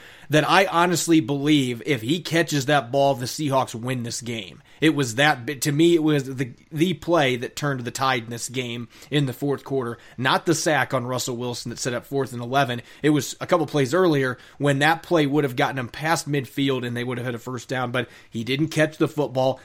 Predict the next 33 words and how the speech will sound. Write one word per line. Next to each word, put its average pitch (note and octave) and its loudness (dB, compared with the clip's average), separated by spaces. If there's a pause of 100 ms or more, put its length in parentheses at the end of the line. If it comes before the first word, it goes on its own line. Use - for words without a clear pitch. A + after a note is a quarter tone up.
Hollister E3 2
had D#3 4
a C3+ -2
bad C#3+ 0
drop C3 0
in C3+ -2
the A#2 -6
first C3 -6
half B2+ -2
that A#2 -8
would B2+ -6
have B2+ -6
been B2 -6
a A2+ -8
first B2 -8
down, C#3+ 2 (300)
and C3 0
they C#3 4
ended C#3+ 2
up C#3 2
having C3+ 0
to A#2+ -6
kick B2+ -6
a A2+ -6
field D#3 2
goal F3+ 4
instead C#3+ 0
of C3 2 (280)
potentially C#3+ 0
driving C3+ 2
for B2+ -4
a A2+ -4
touchdown. E3 4